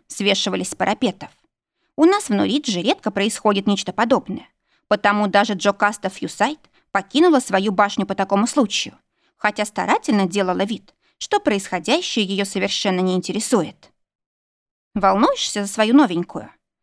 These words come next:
Белл столкнула меня локтем. «Немного. Она успела познакомиться с Хлоей». «И наша госпожа Ранвей ещё жива? Я думала, твоя кузина больше ни одну девушку к тебе не подпустит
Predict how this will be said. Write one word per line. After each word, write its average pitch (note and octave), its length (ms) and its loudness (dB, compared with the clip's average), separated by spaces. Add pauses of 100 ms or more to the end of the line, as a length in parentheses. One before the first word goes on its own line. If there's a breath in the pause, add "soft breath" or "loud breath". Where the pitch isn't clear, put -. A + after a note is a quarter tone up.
(220)
Белл G#3 300 2
столкнула G3 520 0
меня F#3+ 260 2
локтем. - 480 -4 (500)
«Немного. G#3 580 2 (500)
Она G3+ 280 2
успела - 440 -2
познакомиться G3 600 -2
с G#3+ 80 -8
Хлоей». - 460 0 (680)
«И G3 100 -2
наша F#3 380 -2
госпожа G#3 440 -2
Ранвей G#3+ 340 4
ещё G3+ 300 -4
жива? G3 320 0 (640)
Я F#4 160 0
думала, D#4+ 340 2
твоя F#3+ 280 2
кузина A3 580 -4
больше G#3 420 2
ни E4+ 180 8
одну C4 220 4
девушку A3+ 460 -2
к - 60 -18
тебе G#3 180 -2
не F#3+ 100 0
подпустит - 560 -6